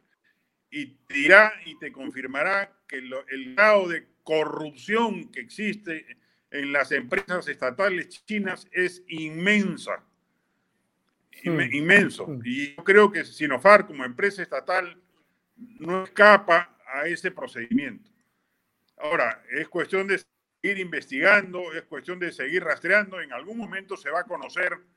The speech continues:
Speaker 1: eh, eh, eh, lo, los manejos turbios que pudo haber tenido el gobierno de Vizcarra en ello y que yo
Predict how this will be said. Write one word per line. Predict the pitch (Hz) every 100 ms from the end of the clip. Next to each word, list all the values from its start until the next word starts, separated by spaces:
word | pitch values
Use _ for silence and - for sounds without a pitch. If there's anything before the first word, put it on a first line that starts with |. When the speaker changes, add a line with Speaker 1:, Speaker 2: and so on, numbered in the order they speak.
| _ _ _
Speaker 1:
eh, | 120 120 120 110
eh, | 117 120 113 113 113
eh, | 113 110 110 113
lo, | 123 127 120
los | 127 120
manejos | 127 175 - 160
turbios | - 202 180 165
que | 135 120
pudo | 185 175
haber | 156 170 165
tenido | 156 165 180 160
el |
gobierno | 135 156 170 170
de | 151
Vizcarra | 123 123 175 165 156
en | 170
ello | 175 135 165 185 _ _ _ _ _ _ _ _ _ -
y | 143 127
que | 151 143
yo | 196 208 202